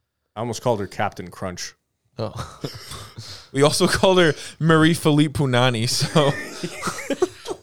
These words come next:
Speaker 1: <laughs> Trying. It's, it's ten P M. It's Wednesday.
Speaker 3: Yeah.
Speaker 1: I wanna go home.
Speaker 3: We do this every week, though.
Speaker 1: We do. We do this to ourselves.
Speaker 2: Marie-Philippe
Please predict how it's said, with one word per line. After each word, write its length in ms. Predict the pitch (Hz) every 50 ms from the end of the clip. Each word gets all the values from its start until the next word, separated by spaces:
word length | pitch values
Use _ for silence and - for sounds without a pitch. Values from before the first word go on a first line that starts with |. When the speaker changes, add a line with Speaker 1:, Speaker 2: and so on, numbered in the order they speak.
| _ - 415 - -
Speaker 1:
<laughs> 60 | 339 -
Trying. 600 | - - - 123 110 117 120 123 120 127 127 123
It's, 840 | 113 - - - - - - - - - 311 320 - - - - - -
it's 400 | - 339 262 233 - - - -
ten 280 | - 185 196 196 196 170
P 260 | 170 185 185 180 165
M. 280 | 156 156 160 160 165 165
It's 240 | 160 - 247 202 160
Wednesday. 960 | 123 127 131 139 139 143 156 165 156 143 123 127 151 151 147 147 147 147
Speaker 3:
Yeah. 300 | 139 117 117 113 113 110 -
Speaker 1:
I 60 | 240
wanna 180 | 233 220 214 196
go 180 | 185 202 185 151
home. 560 | 127 143 139 139 139 135 135 135 131 131 - _ _ _
Speaker 3:
We 80 | - 139
do 100 | 143 139
this 120 | 131 123 123
every 220 | 120 110 107 104 98
week, 220 | 95 98 95 -
though. 200 | 101 95 95 - - -
Speaker 1:
We 100 | 139 127
do. 300 | 113 98 92 90 85 - _ _ _ _ _ _ _
We 100 | 117 117
do 120 | 104 98 90
this 180 | 87 87 -
to 120 | - - 85
ourselves. 320 | - - - 80 - 120
Speaker 2:
Marie-Philippe 1300 | 120 117 120 131 143 156 165 156 - - - _ _ _ _ - - 117 113 110 117 131 151 190 - _